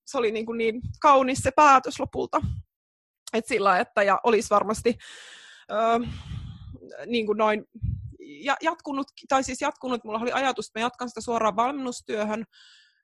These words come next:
just koska olin käsitellyt ja prosessoinut niin paljon tää uraa aikaisemmin, mut sitten mun tota, ö, isä kuoli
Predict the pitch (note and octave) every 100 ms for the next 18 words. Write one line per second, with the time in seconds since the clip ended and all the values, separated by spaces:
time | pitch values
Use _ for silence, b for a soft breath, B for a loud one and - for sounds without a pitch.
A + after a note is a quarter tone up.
0 | - A#3 - G#3 - G3+ _ _ - G#3
1 | G3 A3+ B3 G3+ F#3 G3+ G#3 A#3 B3+ -
2 | C#4 B3+ A#3+ A3 A3 G#3 G#3 G3 A3+ G3+
3 | G3 G#3 - A3 G#3+ G#3+ G3 F#3 F#3+ G3
4 | G3+ - - G3 G3+ b b b b b
5 | b b A3 G3+ G3 F#3+ G3+ F#3+ - G#3+
6 | F#3+ - B3 A#3+ A3+ B3 C#4+